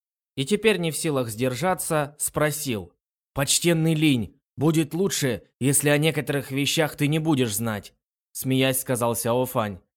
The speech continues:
<laughs> «Но тебе не стоит беспокоиться. Мо Кун Фэн и Мо Юнь оба не заслужили смерти. Они не способны создать большие беды».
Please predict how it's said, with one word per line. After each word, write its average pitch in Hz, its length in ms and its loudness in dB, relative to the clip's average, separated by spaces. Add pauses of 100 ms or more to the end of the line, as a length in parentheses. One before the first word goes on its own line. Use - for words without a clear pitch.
(240)
<laughs> 226 560 -2
«Но 165 140 2
тебе 214 300 2
не 202 120 4
стоит 170 380 2
беспокоиться. 139 1000 -2 (260)
Мо 143 240 2
Кун 135 260 0
Фэн 147 460 2 (160)
и 165 120 2
Мо 185 160 4
Юнь 202 360 4
оба 185 280 6
не 180 120 2
заслужили 185 580 2
смерти. 131 720 -2 (240)
Они 117 640 -2
не 135 180 0
способны 139 720 2
создать 117 440 -2
большие 120 480 -2
беды». 110 500 -2